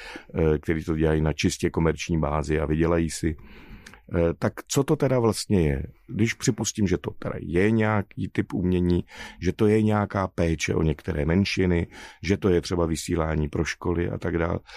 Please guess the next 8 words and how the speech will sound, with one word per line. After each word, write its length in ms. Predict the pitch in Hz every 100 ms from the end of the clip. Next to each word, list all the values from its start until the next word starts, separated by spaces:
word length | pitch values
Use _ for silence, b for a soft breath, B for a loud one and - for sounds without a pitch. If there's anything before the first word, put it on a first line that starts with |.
| B B
tak 140 | 76
kdyby 260 | 73 101 135
to 100 | 135
někdo 300 | 143 131 127
definoval, 720 | 120 - 180 143 80 67 73 - _ -
co 140 | 101
to 180 | - 104
je, 320 | 101 139